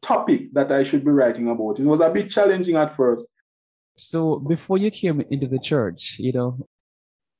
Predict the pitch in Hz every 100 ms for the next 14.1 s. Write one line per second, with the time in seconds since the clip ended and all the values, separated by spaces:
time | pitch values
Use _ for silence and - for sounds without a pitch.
0 | _ 127 - 180 190 180 156 160 180 -
1 | 131 135 - 180 190 262 320 _ _ _
2 | _ _ 123 117 113 92 95 - 110 -
3 | - 117 131 - 131 123 131 127 127 123
4 | 123 - 139 - - _ _ _ _ -
5 | - - - - - - - - 147 156
6 | 165 160 170 180 175 165 170 170 185 175
7 | - 170 156 165 151 151 151 - 170 175
8 | 143 - 156 185 185 180 151 - 160 127
9 | 107 - _ _ 143 139 143 139 139 131
10 | 117 98 - - _ _ _ _ - 143
11 | 139 147 147 143 143 143 117 117 139 151
12 | _ 165 156 156 165 165 180 175 175 165
13 | 180 165 180 185 170 165 165 147 151 156
14 | 147